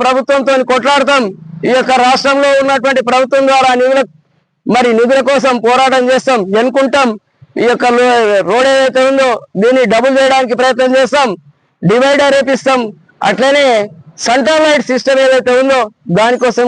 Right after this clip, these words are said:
కూడా ప్రయత్నం చేస్తాం, పోరాటం చేస్తాం. గ్రామంలో ఉన్న ప్రతి ఒక్కరికి కూడా కేంద్ర ప్రభుత్వం యొక్క పథకాలను, పూర్తి ఇన్సూరెన్స్లను, ఆయుష్మాన్ కార్డును, మరి ఇన్సూరెన్స్ను, బేటీ బచావో,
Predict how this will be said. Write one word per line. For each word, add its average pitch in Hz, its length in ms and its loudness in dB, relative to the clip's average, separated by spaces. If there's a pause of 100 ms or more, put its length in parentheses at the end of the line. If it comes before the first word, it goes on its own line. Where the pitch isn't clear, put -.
కూడా 240 300 2 (460)
ప్రయత్నం 240 420 0
చేస్తాం, 247 320 0 (560)
పోరాటం 240 480 2
చేస్తాం. 269 320 0 (560)
గ్రామంలో 247 480 2
ఉన్న 247 120 0 (100)
ప్రతి 226 240 -2
ఒక్కరికి 240 300 0
కూడా 262 320 2 (460)
కేంద్ర 269 260 2 (120)
ప్రభుత్వం 254 420 0 (160)
యొక్క 240 180 -2 (500)
పథకాలను, 262 640 0 (560)
పూర్తి 269 300 0 (100)
ఇన్సూరెన్స్లను, 262 680 0 (280)
ఆయుష్మాన్ 262 540 0
కార్డును, 254 500 2 (600)
మరి 262 140 2 (140)
ఇన్సూరెన్స్ను, 269 600 0 (400)
బేటీ 254 300 0
బచావో, 262 380 2